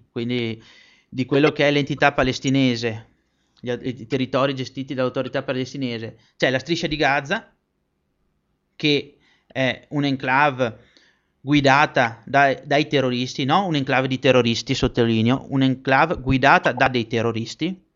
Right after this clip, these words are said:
che amministrano il potere che hanno con il terrore,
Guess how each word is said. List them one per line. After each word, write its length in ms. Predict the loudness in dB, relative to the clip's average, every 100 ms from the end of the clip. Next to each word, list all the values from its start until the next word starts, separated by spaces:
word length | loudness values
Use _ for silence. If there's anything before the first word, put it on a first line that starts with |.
| _ _ _
che 220 | 0 0 0
amministrano 1000 | -2 0 0 0 0 0 0 -2 -4 _ _ _ _ _ _ _ _
il 360 | -6 -2 0 -2
potere 600 | -2 0 2 4 4 4
che 120 | 2
hanno 460 | 2 2 2 -2 -2
con 200 | 0 0
il 100 | 0
terrore, 680 | -2 -4 -6 -8 -10 -14